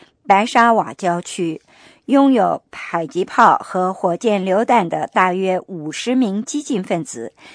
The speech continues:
在星期二午夜过后冲进这座发电厂。警方说，激进分子在袭击的现场打死了两个人，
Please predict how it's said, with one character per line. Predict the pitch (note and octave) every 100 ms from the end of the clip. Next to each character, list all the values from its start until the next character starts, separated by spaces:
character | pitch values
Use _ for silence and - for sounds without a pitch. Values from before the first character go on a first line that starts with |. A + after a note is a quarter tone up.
| _
在 | - A3+ G#3
星 | G#3+ D4+ D#4+
期 | D4+
二 | C#4+ A#3+ C#3+
午 | - D#3 D#3
夜 | F3+ G#3
过 | E3+ F#3+ E3+
后 | - E3 -
冲 | - C#4 C#4+
进 | C#4 F#3 -
这 | - E3
座 | D3 D#3
发 | D#3+ E3+ E3+
电 | E3 D3+
厂。 | - F#2 - _ _ _ _ _ _ -
警 | G3+ F3+
方 | F#3 F#3
说， | E3 C3+ - - - -
激 | A3+
进 | G#3 A3
分 | A3 G3
子 | F3+ F3+
在 | F3 F#3+ E3+
袭 | - G3+
击 | F3 A3
的 | A3
现 | A3+ F3+ E3+
场 | D#3+ D3
打 | D#3+ D3
死 | G3 F#3 D3
了 | E3+
两 | E3 D#3 C3
个 | E3
人， | D#3+ E3+